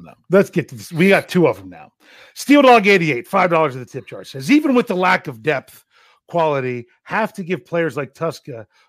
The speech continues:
at least trying some credit." Okay, he didn't say some. He said, "G-, give them, give Tuska credit." Tuska, according to Pro Football Focus, was one of the higher graded players on the defense. He was only behind Minkah Fitzpatrick.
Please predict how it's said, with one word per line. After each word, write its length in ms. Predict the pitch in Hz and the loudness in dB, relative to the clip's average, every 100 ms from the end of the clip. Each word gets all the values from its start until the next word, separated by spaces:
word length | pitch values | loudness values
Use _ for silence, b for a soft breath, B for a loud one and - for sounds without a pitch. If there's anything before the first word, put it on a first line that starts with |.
| _ 165 | _ -6
at 100 | 156 | -4
least 560 | 160 202 190 - - _ _ _ _ _ | -4 -4 -6 -12 -20 _ _ _ _ _
trying 600 | - - 185 156 110 104 - | -6 2 4 4 -2 -10 -20
some 220 | - 151 123 | -18 -16 -14
credit." 540 | - 120 90 _ _ _ _ _ _ _ - | -12 -12 -14 _ _ _ _ _ _ _ -20
Okay, 220 | 107 123 107 | -14 -14 -10
he 120 | 131 | -6
didn't 160 | 170 127 | -6 -6
say 100 | 131 | -10
some. 220 | - 101 | -12 -18
He 80 | 104 | -18
said, 160 | 131 117 | -12 -6
"G-, 120 | 165 135 180 139 | -6 -8 -20 -6
give 180 | 160 151 | -2 -2
them, 220 | 139 110 _ | -2 -6 _
give 180 | 139 160 | -6 -6
Tuska 320 | - 139 - | -8 -12 -14
credit." 260 | - 120 101 b _ | -16 -16 -16 b _
Tuska, 320 | 220 285 254 | -4 -4 -6
according 540 | 185 - 262 269 240 269 | -8 -10 -10 -6 -6 -6
to 420 | - 214 185 135 _ - | -8 -8 -8 -10 _ -2
Pro 120 | 185 | -2
Football 320 | 175 139 135 | -2 -4 -6
Focus, 640 | - 208 214 127 107 - b b b | -4 -4 -4 -8 -12 -18 b b b
was 120 | 156 117 | -8 -2
one 160 | 156 | -2
of 60 | 139 | 0
the 80 | 120 | -4
higher 360 | 156 180 165 | -2 0 0
graded 460 | 127 143 143 123 - | -2 -4 -4 -6 -8
players 300 | 139 135 117 | -6 -4 -6
on 80 | 120 | -8
the 60 | |
defense. 340 | 117 175 107 - | -8 -8 -10 -8
He 80 | 190 | -8
was 100 | 156 | -4
only 280 | 139 165 | -2 -2
behind 360 | 135 110 135 127 | -4 -4 -6 -6
Minkah 200 | 123 - | -10 -12
Fitzpatrick. 680 | 104 101 120 110 - _ _ | -18 -18 -14 -14 -16 _ _